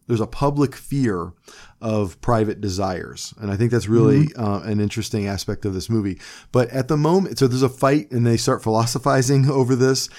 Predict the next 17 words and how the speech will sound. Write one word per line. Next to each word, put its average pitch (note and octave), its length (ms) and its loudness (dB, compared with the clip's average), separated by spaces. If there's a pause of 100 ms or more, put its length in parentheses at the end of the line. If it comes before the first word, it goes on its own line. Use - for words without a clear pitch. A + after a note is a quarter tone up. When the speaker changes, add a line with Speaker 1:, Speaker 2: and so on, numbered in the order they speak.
(260)
Speaker 1:
And A#2 260 2
for A#2+ 200 0
whatever C3 480 2
reason, C#3 380 0
the G#2+ 60 0
scientist B2 720 0
or A#2 80 -2
the G2+ 140 -2
professor C3 500 -2
just A2+ 340 0 (520)
disassembles B2+ 720 0
the A#2 80 -2
bomb G#2+ 520 -2 (360)
and G#2 360 -2
throws A2 360 2
it C3 80 0
a-, A#2 300 -2